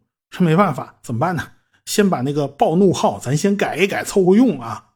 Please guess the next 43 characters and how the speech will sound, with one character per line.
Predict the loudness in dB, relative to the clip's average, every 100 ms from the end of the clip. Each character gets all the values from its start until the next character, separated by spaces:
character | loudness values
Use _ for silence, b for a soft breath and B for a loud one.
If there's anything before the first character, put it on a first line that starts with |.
| _ -4
为 | 0
了 | 2 0
这 | 0
个 | 0
改 | -2 -4
装 | 0 0
进 | 2 0
度 | 0
能 | 0 0
快 | 0 0 0
一 |
点， | -4 -10 -6
这 | -4
个 |
暴 | 0 0 2
怒 | 2 0
号 | 0 -2
就 | 0 0
没 | 0
有 | 0
大 | -2
改 | -4 -10 -16 _ _ _
啊， | -10 -8
这 | -6 -4 -4
前 | -4 0
半 | 0 2
身 | 0
咱 | 0
就 | -2
别 | -2
动 | -2 -4
了， | -6 _
你 | -10 -6
就 | -4
把 | -2
后 | 0
半 | 0
身 | 0 -2
改 | -2
改 | -2 -2
就 | -2
行 | -2
了， | -6 -8